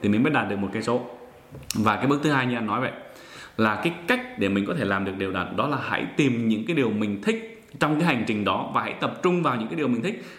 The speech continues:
Đừng có tập trung vào trời nắng, đừng có tập trung vào cơ thể mỏi mệt, đừng có tập trung vào những cái điều mà làm cho mình xuống tinh thần.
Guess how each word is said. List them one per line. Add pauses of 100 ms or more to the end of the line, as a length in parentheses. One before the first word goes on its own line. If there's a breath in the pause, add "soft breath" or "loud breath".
Đừng
có
tập
trung
vào
trời
nắng,
đừng
có
tập
trung
vào
cơ
thể
mỏi
mệt,
đừng
có
tập
trung
vào
những
cái
điều (380 loud breath)
mà
làm
cho
mình
xuống
tinh
thần.